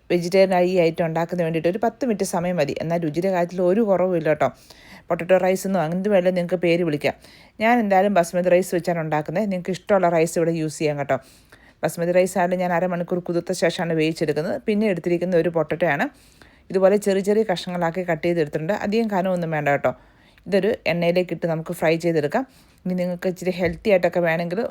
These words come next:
ബോയിൽ ചെയ്ത് ചെറിയ ചെറിയ പീസുകളാക്കി കട്ട് ചെയ്തെടുക്കുകയോ എയർ ഫ്രൈ ചെയ്തെടുക്കുകയോ എന്ത് വേണമെങ്കിലും ചെയ്യാം കേട്ടോ. പക്ഷേ ഇതുപോലെ ഫ്രൈ ചെയ്തെടുക്കുമ്പോഴാണ് കേട്ടോ ഈ ഒരു റൈസിന് ഒരു ടേസ്റ്റ് കൂടുതലുള്ളത്. ഈ ഒരു പരുവാകുമ്പോൾ നമുക്കിത് വറുത്ത് കോരാം. ബാക്കി വന്ന എണ്ണയിലേക്ക് കുറച്ച് മാറ്റി വെച്ചിട്ട്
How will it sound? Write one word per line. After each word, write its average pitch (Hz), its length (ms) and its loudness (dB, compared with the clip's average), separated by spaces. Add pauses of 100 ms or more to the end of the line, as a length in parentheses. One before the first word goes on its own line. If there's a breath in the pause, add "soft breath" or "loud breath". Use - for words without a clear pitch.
(120)
ബോയിൽ 180 320 2
ചെയ്ത് 180 220 2
ചെറിയ 165 200 2
ചെറിയ 175 220 0
പീസുകളാക്കി 165 500 -2
കട്ട് 160 160 -4
ചെയ്തെടുക്കുകയോ 165 400 0 (120)
എയർ 151 180 -2
ഫ്രൈ 175 140 -2 (120)
ചെയ്തെടുക്കുകയോ 165 440 -2
എന്ത് 170 140 -2
വേണമെങ്കിലും 160 340 0
ചെയ്യാം 156 200 -2
കേട്ടോ. 131 200 -4 (380 loud breath)
പക്ഷേ 233 220 -4
ഇതുപോലെ 208 280 2
ഫ്രൈ 185 220 2
ചെയ്തെടുക്കുമ്പോഴാണ് 180 640 0
കേട്ടോ 147 160 0
ഈ 175 120 -4
ഒരു 165 140 0
റൈസിന് 160 340 -2
ഒരു 160 120 -4
ടേസ്റ്റ് 156 340 -2
കൂടുതലുള്ളത്. 147 600 -2 (1160 soft breath)
ഈ 220 160 -2
ഒരു 220 160 4
പരുവാകുമ്പോൾ 180 480 4
നമുക്കിത് 170 320 -2
വറുത്ത് 160 340 -2
കോരാം. 175 260 2 (1120 soft breath)
ബാക്കി 202 300 -2
വന്ന 190 200 2
എണ്ണയിലേക്ക് 165 540 0
കുറച്ച് 185 240 -4
മാറ്റി 160 280 -2
വെച്ചിട്ട് 165 300 -4